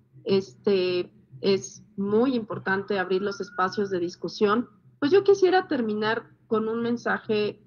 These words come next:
para todo nuestro auditorio, este, nuestro público, que es, los mecanismos y leyes existen, acérquense, las instituciones están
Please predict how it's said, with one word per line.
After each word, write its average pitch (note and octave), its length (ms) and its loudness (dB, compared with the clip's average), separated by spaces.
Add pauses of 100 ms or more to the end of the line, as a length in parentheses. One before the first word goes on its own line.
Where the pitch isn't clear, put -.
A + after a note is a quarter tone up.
(240)
para F3+ 320 -4
todo G#3+ 240 2
nuestro F#3+ 500 -6 (160)
auditorio, G#3+ 880 -2 (380)
este, G3 320 -6
nuestro G3 360 -8
público, A#3+ 680 -2
que A3+ 260 0
es, A3+ 200 -8
los A#3+ 200 -2
mecanismos D4 640 -4
y C#4 60 -2
leyes B3 400 -2
existen, G3+ 640 -8 (800)
acérquense, A3+ 920 -4 (640)
las G3+ 240 2
instituciones A#3 880 0
están G3+ 640 0